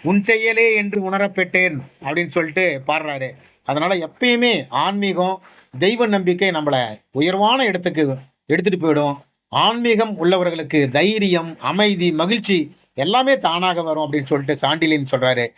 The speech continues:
இந்த பத்து கட்டளைகளை நீங்க ஒரு பேப்பர்ல எழுதி வச்சுக்கோங்க, இதை அப்படியே கடைபிடிங்க. உங்க வாழ்க்கையில எப்பொழுதும் வெற்றி மீது வெற்றி வந்து உங்களை சேரும். அதை வாங்கி தந்த பெருமைகள் எல்லாம் சாண்டிலியனையும்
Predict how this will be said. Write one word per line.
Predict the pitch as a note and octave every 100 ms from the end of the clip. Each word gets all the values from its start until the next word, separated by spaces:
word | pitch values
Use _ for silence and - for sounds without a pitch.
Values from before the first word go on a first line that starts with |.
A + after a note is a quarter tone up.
| - _
இந்த | C3 C3
பத்து | - D#3 - G#3+
கட்டளைகளை | G3+ F3 G3+ G3+ G3
நீங்க | E3+ D3+
ஒரு | C#3 C3+
பேப்பர்ல | D#3 F#3+ G3
எழுதி | E3+ F3 F3+
வச்சுக்கோங்க, | F3 D3+ C#3+ C3 B2+ - _ - _ -
இதை | D#3+ D3
அப்படியே | C3+ - G#3+
கடைபிடிங்க. | G#3+ E3+ F#3 D#3+ D3+ C#3 B2+ C3+ _ _ -
உங்க | D#3+ D#3+
வாழ்க்கையில | C#3 F#3 A#3+ A3+ A3 A3 A#3 A3 _ _ -
எப்பொழுதும் | F3 G3 D4 C4 B3+ G3 C3+ _
வெற்றி | C#3+ G3 F3+ C4+ B3+
மீது | B3 A#3+ B3
வெற்றி | G3 F#3 A#3+
வந்து | A3+ A3 A#3+
உங்களை | G3 F#3+
சேரும். | F#3 F#3+ F#3+ F3 E3 _ _ _
அதை | C#3+ E3
வாங்கி | D3+ F3 A3 A#3 F3+
தந்த | G#3 G3+ G3+ E3
பெருமைகள் | D#3+ G3+ G#3 F#3+
எல்லாம் | F3+ F3 G3+ D#3 - _ _ -
சாண்டிலியனையும் | D#3 G#3+ A3 G#3 G3 G3 G#3 A3 C#3+